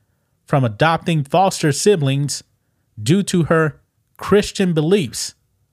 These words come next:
about human sexuality," the Daily Citizen reports. Bates happens to believe that boys and girls are distinctly different.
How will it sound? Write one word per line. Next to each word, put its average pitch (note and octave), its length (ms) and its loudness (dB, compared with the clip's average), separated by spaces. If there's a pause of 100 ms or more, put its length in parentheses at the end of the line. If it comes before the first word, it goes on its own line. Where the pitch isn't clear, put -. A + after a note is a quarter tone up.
(460)
about A#2 480 0 (360)
human D#3 540 -2 (200)
sexuality," G2+ 800 -4 (960)
the A2+ 80 0
Daily B2+ 280 0
Citizen B2 400 -2
reports. - 640 -4 (1080)
Bates F#3+ 300 0
happens E3+ 460 0
to D#3 120 -2
believe D3+ 360 0
that A2+ 200 0
boys F#3 520 0 (400)
and C3 220 0
girls A#2 600 0 (500)
are C#3+ 180 4
distinctly G#3+ 720 -2
different. F#3 440 0